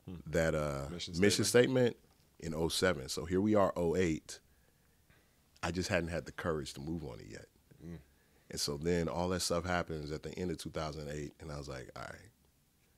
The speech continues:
Speaker 2: 'Cause I also, around that time, read the book, One Month to Live. In One Month to Live, the premise is if you had thirty days left with your life, what would you be doing?
Speaker 1: And then what, the guy that wrote it, his wife finished it, right? 'Cause he passed away in the middle of it?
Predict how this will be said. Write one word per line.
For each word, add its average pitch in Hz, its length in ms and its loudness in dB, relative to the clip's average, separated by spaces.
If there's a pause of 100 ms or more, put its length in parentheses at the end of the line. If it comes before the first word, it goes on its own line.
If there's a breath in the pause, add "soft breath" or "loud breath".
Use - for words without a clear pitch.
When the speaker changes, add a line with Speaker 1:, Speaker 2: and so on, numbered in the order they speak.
(180)
Speaker 2:
'Cause 71 120 -8
I 71 100 -6
also, 76 600 0 (160)
around 78 280 -10
that 85 120 -4
time, 82 340 -2
read 71 180 -6
the 78 60 -8
book, 73 360 -4
One 73 200 -6
Month 71 220 -10
to - 100 -12
Live. 69 440 -12 (960)
In 71 80 -12
One 78 140 -4
Month 87 240 2
to 95 80 -4
Live, 85 240 2
the 73 60 -12
premise 85 340 -2
is 95 220 4
if 80 140 -4
you 101 140 0
had 85 340 2 (580)
thirty 87 240 -4
days 92 300 -2
left 87 280 -4
with 98 120 -6
your 113 120 2
life, 73 380 -4
what 78 100 -6
would 87 140 -10
you 117 60 -14
be 113 80 -8
doing? 175 260 -6 (420)
Speaker 1:
And 87 100 -12
then 87 80 -8
what, 90 140 -8
the 85 60 -12
guy 92 180 -2
that 87 100 -2
wrote 80 260 -4
it, 82 180 -4
his 80 280 -8
wife 82 220 -4
finished 85 320 -10
it, 73 100 -6
right? 78 120 -6
'Cause - 80 -12
he 80 80 -8
passed 80 340 -8
away 80 100 -6
in 76 60 -8
the 73 60 -10
middle 76 160 -8
of 85 100 -8
it? - 80 -14